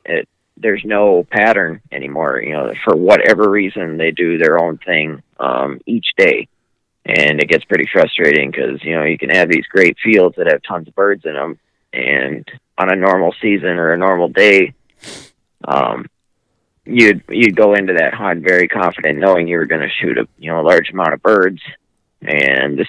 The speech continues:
year, it's just kind of a, a defeated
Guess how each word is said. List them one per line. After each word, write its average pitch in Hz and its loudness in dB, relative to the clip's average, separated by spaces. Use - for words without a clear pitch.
year, 69 2
it's 78 -4
just - -10
kind 73 0
of 67 -2
a, 62 0
a 50 -6
defeated 82 0